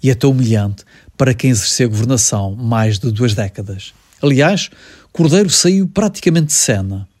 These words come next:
É de crer que só se arrasta na Assembleia Legislativa para manter o cargo de presidente do Comitê das Regiões. Durante dois dias de debate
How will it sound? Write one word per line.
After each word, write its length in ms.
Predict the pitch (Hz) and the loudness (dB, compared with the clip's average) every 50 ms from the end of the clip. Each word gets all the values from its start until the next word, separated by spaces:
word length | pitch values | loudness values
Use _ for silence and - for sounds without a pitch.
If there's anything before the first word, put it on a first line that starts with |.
| _ _ _ _ _ - | _ _ _ _ _ -2
É 100 | 147 147 | -2 0
de 80 | 123 | 0
crer 340 | 107 - 123 135 156 165 151 - - - - - - | 0 0 0 2 2 0 -2 -6 -18 -20 -20 -14 -4
que 80 | - - | -2 0
só 100 | - 139 | 0 2
se 160 | - - 143 | 2 2 0
arrasta 320 | 127 120 151 143 - - | 2 0 0 -2 -2 -2
na 140 | 135 135 135 | -2 0 0
Assembleia 480 | 117 - - 135 120 113 139 160 156 127 | 0 0 0 0 0 0 0 -2 -2 -2
Legislativa 720 | 120 107 117 131 127 151 147 - - 117 107 104 113 113 110 - - - - _ _ - | -2 -2 -2 -2 -2 -2 -2 -2 -2 -4 -4 -2 -4 -8 -8 -12 -20 -20 -20 _ _ 0
para 160 | - 147 147 | 2 2 4
manter 300 | 143 147 131 107 139 127 | 4 2 2 2 2 0
o 60 | 120 | 0
cargo 460 | 110 - - 117 110 104 107 104 113 107 | -2 -2 -4 -2 -2 -2 -4 -4 -4 -2
de 140 | 107 117 | -2 -2
presidente 560 | 110 - 123 120 101 123 143 117 120 110 104 - | -2 -2 -2 -2 0 0 0 0 0 -2 -2 -4
do 80 | - 110 | -6 -6
Comitê 320 | - - 135 123 - 113 104 | -4 -2 -2 -2 0 -2 -2
das 200 | 95 120 107 - | -2 -2 -4 -2
Regiões. 600 | 117 110 104 95 117 110 95 92 92 - - - _ _ _ _ _ _ _ _ _ _ _ _ _ _ - | -2 -2 -2 -2 -2 -2 -4 -4 -8 -16 -20 -20 _ _ _ _ _ _ _ _ _ _ _ _ _ _ 0
Durante 480 | 131 139 143 170 185 170 - - 127 | 2 4 4 6 4 4 2 0 -2
dois 300 | 120 110 143 139 123 107 | 0 2 2 4 4 2
dias 260 | 110 139 139 123 104 | 2 2 2 2 0
de 100 | 107 110 110 | 0 0 0
debate 480 | 104 95 117 120 139 170 175 - - | 0 0 0 0 0 -2 -4 -6 -10